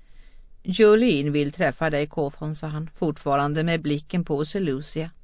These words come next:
Ljus, mycket bättre än så här kunde en dag inte gärna bli.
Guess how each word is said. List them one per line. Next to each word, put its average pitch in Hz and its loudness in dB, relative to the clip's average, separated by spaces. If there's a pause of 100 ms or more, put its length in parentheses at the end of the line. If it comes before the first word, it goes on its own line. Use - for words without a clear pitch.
(640)
Ljus, 151 -6
mycket 156 -8
bättre 151 -4
än 143 -2
så 139 -8
här 160 0
kunde 147 -2
en 147 0
dag 143 2
inte 147 -2
gärna 147 2
bli. 160 -4